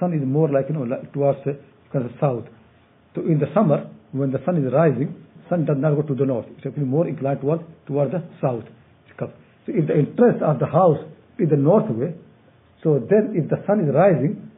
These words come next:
then the light never, light can go, but sun, sun heat can go, cannot go inside the cave. And people need to be protected. In the summer especially, you know, if the, if the sun can enter into the, into the cave,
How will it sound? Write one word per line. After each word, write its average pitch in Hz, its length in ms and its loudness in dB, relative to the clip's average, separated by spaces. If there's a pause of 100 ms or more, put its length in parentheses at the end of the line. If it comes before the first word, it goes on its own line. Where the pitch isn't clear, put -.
(320)
then 175 160 2
the 151 60 0
light 139 400 2
never, 147 420 0
light 165 320 2
can 143 140 2
go, 180 100 0
but 151 160 -4 (160)
sun, 160 380 0 (320)
sun 180 180 0
heat 247 220 6
can 156 260 4
go, 151 160 0 (160)
cannot 170 320 2
go - 80 -6
inside 143 320 -2
the - 80 -10
cave. 120 160 -2 (720)
And 123 160 -8
people 151 200 -4
need 160 160 0
to 180 40 -2
be 170 140 -4
protected. 214 420 0
In 139 80 -2
the 127 160 0
summer 190 240 4
especially, 147 480 0 (320)
you 170 80 0
know, 151 160 0
if 151 160 -2
the, 147 160 0 (320)
if 151 160 2
the - 160 -2
sun 214 220 2
can 170 100 4
enter 147 320 0
into 156 220 0
the, 147 340 0
into 139 240 -4
the 127 160 -2
cave, 175 240 4